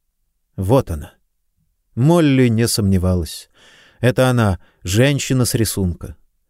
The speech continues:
Ханс Кристиан передал ее черты с почти неприличной точностью.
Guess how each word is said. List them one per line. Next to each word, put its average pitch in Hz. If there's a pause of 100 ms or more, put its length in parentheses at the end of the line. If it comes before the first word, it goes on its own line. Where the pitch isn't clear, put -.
(160)
Ханс 123
Кристиан 120
передал 117
ее 110
черты 113
с -
почти -
неприличной 110
точностью. -